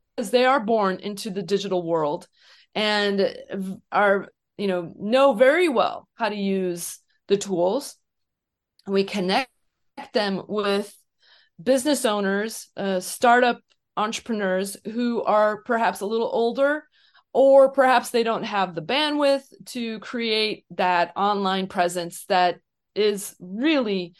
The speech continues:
fundamental to any business today. Um,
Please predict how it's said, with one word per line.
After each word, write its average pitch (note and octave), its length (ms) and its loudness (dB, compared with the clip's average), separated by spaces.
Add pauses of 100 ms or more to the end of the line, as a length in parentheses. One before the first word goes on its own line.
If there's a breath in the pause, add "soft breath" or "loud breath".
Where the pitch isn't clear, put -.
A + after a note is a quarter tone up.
(180 soft breath)
fundamental G3+ 800 0
to - 160 -6
any G3+ 240 -2
business E3+ 560 -4
today. - 380 -10 (480)
Um, D#3 380 -8